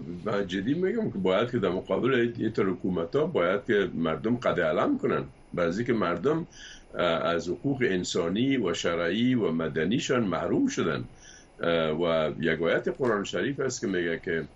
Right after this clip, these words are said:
اه، خداوند حالت او مردم یا قوم تغییر نمیده تا خودشان، اه، تغییر نکنن. ما، یعنی، در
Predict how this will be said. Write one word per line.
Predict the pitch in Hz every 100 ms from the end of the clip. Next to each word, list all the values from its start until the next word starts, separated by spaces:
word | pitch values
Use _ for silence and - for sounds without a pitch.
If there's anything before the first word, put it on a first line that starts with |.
| - - - - -
اه، | 82
خداوند | - 87 82 101 117
حالت | 92 87 117 113
او | 87 73 -
مردم | 73 71 65 107 101
یا | 85 69
قوم | - 90 101 90
تغییر | 80 78 101 110
نمیده | 131 180 135 107
تا | 85
خودشان، | - 110 113 113 92 - -
اه، | 82 78 67 - - 87
تغییر | 78 95 98
نکنن. | 95 98 76 64 - - - -
ما، | - 87 110 120 110 - - - - - -
یعنی، | 85 85
در | 78 82